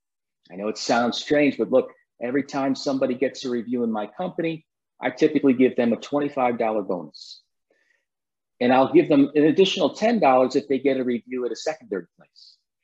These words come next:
So I have, uh, agents in my company that gets, you know, they get four reviews, right? They'll get one on my website and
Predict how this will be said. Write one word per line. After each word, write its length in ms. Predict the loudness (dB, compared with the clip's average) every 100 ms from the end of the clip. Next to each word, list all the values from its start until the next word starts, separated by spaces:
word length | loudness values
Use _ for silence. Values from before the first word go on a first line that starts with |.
| _ _ _
So 600 | -18 0 4 4 0 -8 _
I 180 | -6 -2
have, 380 | 2 4 4 0
uh, 360 | -2 0 0 -2 -2
agents 480 | -4 -2 -6 -10
in 80 | -10
my 180 | -8 -8
company 440 | -6 -8 -6 -8 -4
that 200 | -4 -4 _
gets, 300 | 0 0 -14 -8
you 120 | -2
know, 100 | 2
they 140 | 2
get 180 | 2 0 -2 _
four 180 | 0 2
reviews, 520 | 2 0 -4 -10 -14 -2
right? 200 | -2 2
They'll 120 | 0
get 220 | 0 -2
one 140 | -2 -2
on 140 | 0
my 160 | 0 0
website 680 | 0 -2 -6 -6 -6 -6 -8
and 140 | -12